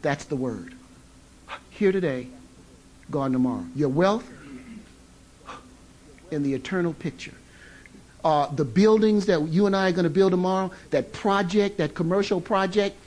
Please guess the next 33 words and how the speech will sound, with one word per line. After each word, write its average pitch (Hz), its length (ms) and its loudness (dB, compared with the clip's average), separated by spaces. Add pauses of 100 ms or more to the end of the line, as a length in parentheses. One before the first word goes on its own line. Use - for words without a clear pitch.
(240)
that 151 160 0
we're 175 120 4
gonna 175 220 0
lease 196 360 2
out 196 280 2 (280)
is 147 80 -6
gonna 180 160 2
make 190 260 0
us 196 140 -4
a 190 40 -4
lot 190 260 -4
of 190 40 -4
money. 202 300 -6 (320)
The 156 80 -4
records 202 540 -2
that 185 140 0
we're 185 180 2
gonna 190 240 -4
cut, 202 280 -6 (300)
the 143 80 -6
money 202 400 2
we're 202 160 4
going 202 260 -2
to 190 160 -8
earn, 196 380 -2 (260)
the 160 140 -2
institutions 214 800 0
that 190 160 0
are 175 60 -2
gonna 180 220 -4
bear 190 400 0
our 175 140 0
name, 190 420 -2